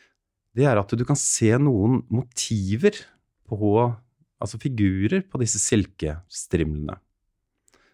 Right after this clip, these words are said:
Og ja, vi husker jo alle at, eh, Oseberghaugen, den er fra åtte trettifire. Du kan datere gravkammeret på skipet nøyaktig.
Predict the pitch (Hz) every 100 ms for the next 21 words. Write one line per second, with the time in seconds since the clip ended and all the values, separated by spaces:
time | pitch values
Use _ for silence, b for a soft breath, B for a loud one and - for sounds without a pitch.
0 | _ - 113 113 - - - - 85 80
1 | 117 113 - - 107 135 131 123 120 -
2 | - - 101 85 104 117 - - 90 90
3 | 90 - 85 85 90 92 117 87 90 -
4 | - - _ 90 92 90 107 117 87 135
5 | 143 95 90 95 - 82 80 90 101 82
6 | 71 - 73 78 87 - - 80 76 _
7 | 95 90 90 92 95 92 87 - - 175